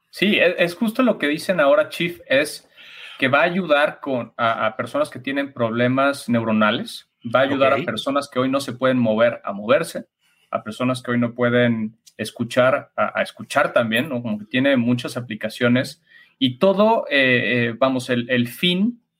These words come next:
Speaker 1: de este proyecto es, pues, generar una simbiosis entre las máquinas y las personas, ¿no? Al final,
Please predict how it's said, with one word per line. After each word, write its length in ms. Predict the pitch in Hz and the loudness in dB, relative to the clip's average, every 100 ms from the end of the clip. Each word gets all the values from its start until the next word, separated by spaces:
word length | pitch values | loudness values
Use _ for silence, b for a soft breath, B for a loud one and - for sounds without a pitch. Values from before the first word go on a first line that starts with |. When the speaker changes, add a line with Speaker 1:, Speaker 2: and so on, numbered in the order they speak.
| - | -4
Speaker 1:
de 200 | 120 139 | 0 2
este 220 | 139 - | 0 -8
proyecto 600 | - 131 131 135 - 175 | -2 0 2 0 -2 0
es, 180 | 123 131 | 0 -2
pues, 160 | - - | -6 -2
generar 240 | 123 120 | 2 4
una 180 | 131 131 | 2 -2
simbiosis 880 | - 127 120 123 131 127 147 - - | -4 -2 2 2 0 -2 -8 -8 -6
entre 420 | 113 107 113 110 | -6 -4 -2 -2
las 160 | 104 107 | -2 -2
máquinas 420 | 143 - 285 - | -2 -2 -4 -4
y 40 | |
las 140 | 101 - | -8 -10
personas, 500 | - - - - - | -12 -8 -8 -10 -10
¿no? 140 | 131 | -8
Al 100 | 123 | -6
final, 400 | 123 123 139 143 | 2 4 4 0